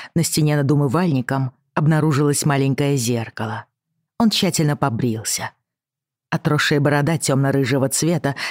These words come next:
немало удивила и позабавила Амаранту.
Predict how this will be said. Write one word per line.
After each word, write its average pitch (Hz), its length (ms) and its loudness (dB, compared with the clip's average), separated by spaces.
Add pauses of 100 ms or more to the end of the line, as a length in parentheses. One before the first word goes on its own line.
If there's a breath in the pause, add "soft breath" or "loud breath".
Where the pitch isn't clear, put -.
(140 loud breath)
немало 202 320 4
удивила 175 420 4
и 165 100 4
позабавила 147 640 0
Амаранту. 120 840 -2